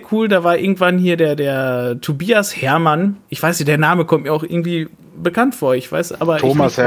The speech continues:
Speaker 2: Hermann ist ein Kommentator.
Speaker 1: Ah, daher kommt das bestimmt.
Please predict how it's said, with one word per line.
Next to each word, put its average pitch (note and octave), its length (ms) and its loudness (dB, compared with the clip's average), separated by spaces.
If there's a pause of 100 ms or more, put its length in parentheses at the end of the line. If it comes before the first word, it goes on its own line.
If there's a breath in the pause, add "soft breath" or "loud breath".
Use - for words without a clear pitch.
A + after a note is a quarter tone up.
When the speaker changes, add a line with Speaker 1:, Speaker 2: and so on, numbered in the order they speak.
Speaker 2:
Hermann A#2 160 2
ist A2 140 -6
ein G#2 80 -6
Kommentator. G2 640 -4 (560)
Speaker 1:
Ah, F3 1200 2
daher D3+ 420 0
kommt C#3 240 -8
das - 140 -6
bestimmt. A#2 420 -8